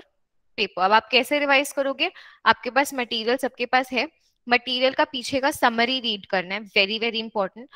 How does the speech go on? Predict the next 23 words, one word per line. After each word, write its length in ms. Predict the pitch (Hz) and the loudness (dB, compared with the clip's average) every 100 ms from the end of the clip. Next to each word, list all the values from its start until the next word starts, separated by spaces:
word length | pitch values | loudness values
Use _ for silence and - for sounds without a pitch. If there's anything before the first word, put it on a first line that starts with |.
| - - _ | -20 -20 _
अगर 320 | 202 226 233 | 0 2 0
क्लास 600 | - _ _ 247 196 208 | -4 _ _ 6 6 4
का 120 | - 247 | -2 -4
नोट्स 340 | 220 220 - | -4 -6 -2
है, 100 | 254 | -2
क्लास 340 | 262 202 202 | 2 2 2
का 140 | - 247 | -4 -8
नोट्स 380 | 220 214 - 233 | -6 -10 -8 -6
रीड 180 | 214 | -6
करो, 260 | 202 202 208 | -2 -2 0
very, 200 | 196 180 | -2 -2
very 220 | 202 196 202 | -4 -6 -8
important। 420 | 208 175 175 247 - _ _ _ _ _ - | -8 -8 -8 -16 -20 _ _ _ _ _ -4
हर 220 | - 247 | 6 6
एक 300 | 285 349 - - _ _ _ _ - | 6 2 -6 -10 _ _ _ _ -4
सब्जेक्ट 440 | 226 202 233 254 | -2 2 0 2
का 80 | 269 | 0
कुछ 200 | 269 226 | 0 -4
कुछ 180 | 233 285 | -4 -4
इंपॉर्टेंट 440 | 247 208 175 208 | 0 0 0 -2
चैप्टर्स 360 | 208 175 190 185 | -2 -2 -4 -6
होते 160 | |
हैं, 60 | 175 | -8